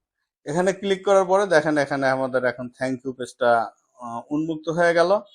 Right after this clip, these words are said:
এখানে দেখেন আপনার, আম, সমস্ত আপনার ই দেয়া আছে, আপনার ইউজ-, আম,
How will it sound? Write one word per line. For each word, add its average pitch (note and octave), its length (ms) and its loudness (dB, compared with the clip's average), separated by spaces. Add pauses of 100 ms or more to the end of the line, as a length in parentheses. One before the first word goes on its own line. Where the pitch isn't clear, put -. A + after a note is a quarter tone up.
(320)
এখানে C#3+ 280 0
দেখেন C3+ 260 2
আপনার, B2+ 380 4 (140)
আম, A#2 440 -2 (1160)
সমস্ত C3 480 -4
আপনার A#2 400 0
ই A#2 120 -4
দেয়া A2 300 4
আছে, F#2+ 240 -6 (540)
আপনার A2 360 -4 (440)
ইউজ-, C3 260 0
আম, A#2 380 -4